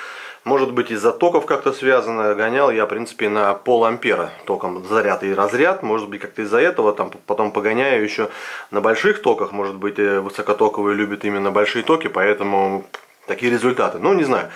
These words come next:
<clears throat> В любом случае, это не подделка. Э, небольшая, не-, небольшой недобор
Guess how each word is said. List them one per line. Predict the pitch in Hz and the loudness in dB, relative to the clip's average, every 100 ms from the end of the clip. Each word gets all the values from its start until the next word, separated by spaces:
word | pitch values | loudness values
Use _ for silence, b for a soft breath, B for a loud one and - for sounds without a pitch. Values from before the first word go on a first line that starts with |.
| - | -16
<clears throat> | - - | -16 -6
В | 175 139 113 | -2 0 0
любом | 180 175 | 0 0
случае, | 156 165 - 110 | 2 -2 0 0
это | 139 120 | 2 2
не | 156 | 0
подделка. | - 107 104 98 95 151 175 | 0 0 0 -2 0 2 2
Э, | 139 101 98 | 4 2 0
небольшая, | 104 120 131 135 101 92 | 0 0 0 0 0 0
не-, | 101 120 | -2 -4
небольшой | 127 135 135 151 147 104 | 0 0 2 0 0 -2
недобор | 107 120 123 101 | 0 0 2 0